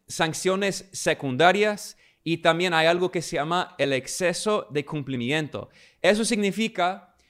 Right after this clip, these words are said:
que las instituciones financieras internacionales no quieren hacer negocios con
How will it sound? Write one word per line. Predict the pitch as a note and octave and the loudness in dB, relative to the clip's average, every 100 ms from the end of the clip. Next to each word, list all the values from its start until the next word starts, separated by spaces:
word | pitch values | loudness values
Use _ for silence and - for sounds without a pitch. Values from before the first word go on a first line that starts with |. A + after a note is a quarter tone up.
| _ | _
que | - E3+ | -2 2
las | E3+ E3+ | 4 2
instituciones | F3 E3+ D#3+ - F#3+ G#3+ G#3 | -4 -6 -4 0 0 0 -2
financieras | F#3 D#3+ E3 E3+ F#3+ | -4 -4 0 2 2
internacionales | F3+ D3+ C#3 C3 - C#3 F3+ F3 F#3+ F#3 - _ _ _ _ _ _ | 0 -4 -2 -2 -4 2 4 4 0 -6 -14 _ _ _ _ _ _
no | D3 D#3 F#3+ G3+ | -4 2 2 2
quieren | - F#3 G3 A3 G#3 - _ - | -2 0 2 0 -6 -12 _ -4
hacer | D3+ - F#3+ F3+ | -4 0 0 2
negocios | D#3+ F#3+ G#3 - C3 A2 G2+ - - _ _ _ _ _ _ | 2 6 4 2 -2 -4 -6 -12 -14 _ _ _ _ _ _
con | G3 G3 F#3+ F3+ | 4 6 4 2